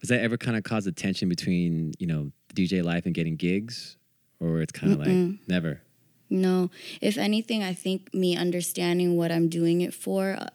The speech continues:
Speaker 2: like I was saying, like, the power of no, like, this year has been the first year that I've been able to decipher what's for me or not.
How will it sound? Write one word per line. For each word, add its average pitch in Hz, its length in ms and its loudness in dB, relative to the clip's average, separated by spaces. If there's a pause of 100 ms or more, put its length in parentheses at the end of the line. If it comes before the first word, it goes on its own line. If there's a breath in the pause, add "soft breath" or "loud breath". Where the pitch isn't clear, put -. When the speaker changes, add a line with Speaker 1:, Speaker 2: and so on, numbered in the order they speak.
(120)
Speaker 2:
like 165 200 -2
I - 60 -2
was 170 160 -2
saying, 170 300 0
like, 170 260 2
the 165 120 -4
power 165 360 -2
of 160 140 0
no, 160 340 4
like, 156 380 -4 (760 soft breath)
this 190 320 2
year 185 220 0
has 190 180 -2
been 165 260 0
the 160 60 0
first 160 340 -6
year 160 160 -4
that 156 140 -4
I've 151 140 -4
been 156 140 -2
able 156 320 -4
to 147 720 -6 (640)
decipher 151 500 -6
what's 147 260 -6
for 147 280 -6
me 151 200 -2
or 170 100 -8
not. - 200 -12